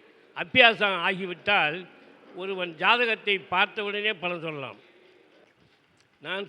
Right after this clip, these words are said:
சொல்லக்கூடிய இந்த பாரம்பரிய ஜோதிடத்தில் இருக்கக்கூடிய இந்த கட்டங்களை தெரிந்து கொண்டால்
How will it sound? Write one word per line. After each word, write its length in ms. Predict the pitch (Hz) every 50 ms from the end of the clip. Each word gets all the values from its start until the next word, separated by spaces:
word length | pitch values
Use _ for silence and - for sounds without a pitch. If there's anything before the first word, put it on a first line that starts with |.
| -
சொல்லக்கூடிய 540 | 208 214 240 254 247 214 190 226 226 226 214 208 196 190 165 156 151 139 - - - _ _ _ _ _ _ _ _ _ -
இந்த 120 | 165 151 160 - - 185
பாரம்பரிய 680 | 190 214 240 240 226 226 226 214 202 208 208 208 202 196 170 160
ஜோதிடத்தில் 500 | 185 214 226 220 214 202 175 196 196 196
இருக்கக்கூடிய 540 | 196 175 190 196 180 - 190 190 190 185 180 180 139 107 107 - - - _ _ _ _ _ _ _ _ _ _ _ _ _ _ _ - 165
இந்த 160 | 208 214 214 208 - -
கட்டங்களை 480 | 190 - - 254 247 233 226 214 208 202 - 185
தெரிந்து 260 | 196 220 233 214 202
கொண்டால் 540 | 170 202 196 196 185 185 175 160 160 170 175